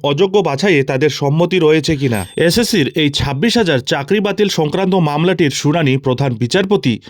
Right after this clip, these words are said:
সঞ্জীব খান্না এবং বিচারপতি সঞ্জয় কুমারের ডিভিশন বেঞ্চে হতে চলেছে। এমতাবস্থায় আজ আদালত কী জানায়, সেটাই হচ্ছে দেখার। তাছাড়া আজ রাজ্যের লক্ষ লক্ষ রাজ্য সরকারি কর্মচারীদের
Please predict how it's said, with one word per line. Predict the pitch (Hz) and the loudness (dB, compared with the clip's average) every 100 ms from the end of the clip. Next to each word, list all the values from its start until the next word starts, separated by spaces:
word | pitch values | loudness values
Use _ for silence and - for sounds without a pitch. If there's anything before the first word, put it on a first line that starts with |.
| - | -12
সঞ্জীব | - 156 156 185 170 | -4 0 2 0 -2
খান্না | 196 180 135 135 | -2 0 -2 -2
এবং | 131 139 123 | 0 0 0
বিচারপতি | 127 170 175 165 135 135 - - | 0 0 0 0 0 -2 -4 -12
সঞ্জয় | - - 165 170 180 | -6 0 2 2 2
কুমারের | 170 160 160 135 | 2 0 0 0
ডিভিশন | 123 123 175 196 | -2 0 2 2
বেঞ্চে | 185 190 175 190 | 2 2 2 2
হতে | 170 175 | 2 0
চলেছে। | 139 160 131 117 98 92 _ - - - | 0 2 2 -2 -6 -8 _ -20 -8 0
এমতাবস্থায় | 190 220 233 247 - 180 135 - | 2 2 2 2 0 0 -2 -2
আজ | 143 143 - | -4 -4 -4
আদালত | 139 175 202 139 143 | -2 0 2 0 -2
কী | - 185 | -6 -2
জানায়, | 190 208 156 156 - - | 0 0 0 -2 -6 -10
সেটাই | - 147 170 190 | -2 -2 2 2
হচ্ছে | 196 196 196 | 2 2 2
দেখার। | 180 151 113 92 - _ - - _ _ _ - | 0 -2 -4 -6 -14 _ -20 -20 _ _ _ -8
তাছাড়া | 160 196 214 107 - _ 143 | -4 0 0 -2 -8 _ -8
আজ | 135 - - _ | -6 -8 -12 _
রাজ্যের | 139 147 143 165 110 | -4 -2 2 2 2
লক্ষ | 143 160 226 | 0 0 2
লক্ষ | 220 220 233 135 110 | 2 2 2 2 0
রাজ্য | 143 151 | -2 0
সরকারি | 190 190 170 196 | 0 0 0 0
কর্মচারীদের | 190 165 147 202 208 196 175 | 0 0 0 0 2 2 2